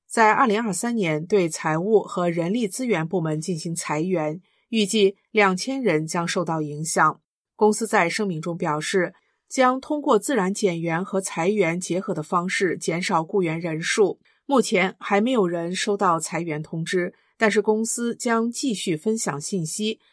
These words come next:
使受到影响的人尽早做好准备。这家航空航天公司一直是华盛顿州最大的私营雇主之一。公司计划将大约三分之一的被裁撤的职位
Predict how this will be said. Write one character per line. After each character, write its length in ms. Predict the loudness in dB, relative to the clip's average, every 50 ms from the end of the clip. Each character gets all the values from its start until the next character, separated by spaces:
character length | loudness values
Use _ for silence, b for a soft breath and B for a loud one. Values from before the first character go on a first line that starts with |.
| _ _
使 240 | -4 2 4 4 4
受 200 | 4 2 2 2
到 180 | 2 2 2
影 220 | 2 0 -2 -4 -2
响 200 | -2 -2 -2 -2
的 80 | -2
人 300 | -2 -2 -2 -2 -2 -4 b b b
尽 240 | -8 -2 0 0 0
早 260 | 2 2 2 2 2
做 220 | 0 -2 -4 -4 -4
好 180 | -2 -4 -4
准 240 | -4 -2 -4 -6 -4
备。 360 | -4 -2 -2 -2 -2 -4 _ _ _ _ _ _ _ _ _ _ -2
这 140 | 0 2
家 260 | 2 4 4 4 4 2 -2
航 300 | -2 0 2 2 2 0
空 260 | -2 -2 -2 -2 -2
航 180 | -4 -4 -4 -4
天 200 | -2 -4 -2 0
公 180 | 0 0 0
司 300 | -2 -4 -4 -4 -4 -6 b b b b 2
一 140 | 2 2
直 140 | 2 2 -2
是 300 | -2 0 2 2 2 0
华 200 | 0 0 -2 -2
盛 220 | 0 0 -2 0 2
顿 180 | 2 0 0
州 280 | 2 2 2 2 2 2
最 260 | 0 -2 0 0 0
大 220 | 0 0 -2 -2
的 200 | 0 0 0 0
私 300 | 0 0 -2 0 0 0
营 220 | -2 -2 -2 -4 -2
雇 160 | -2 -2 -2
主 160 | 0 -2 -4
之 180 | -2 -2 -2 -2
一。 320 | -2 -2 -2 -4 -4 -6 _ _ _ _ _ _ _ _
公 180 | -2 0 0 0
司 200 | 0 -2 -4 -4
计 160 | -2 -2 0
划 240 | 2 4 4 4 2
将 260 | 2 -2 -2 -2 0
大 220 | 0 0 0 2
约 200 | 0 0 0 0
三 240 | 0 0 0 0 0
分 140 | 0 -2 -4
之 140 | -2 -2 -4
一 200 | -2 -4 -2 0
的 240 | 2 4 4 2 2
被 280 | 2 2 2 2 2
裁 320 | -2 -6 -6 -4 -4 -4 -4
撤 240 | -4 -2 -2 -2
的 180 | 0 -2 -2 -4
职 260 | -4 -6 -4 -4 -2
位 300 | 0 0 0 0 0 b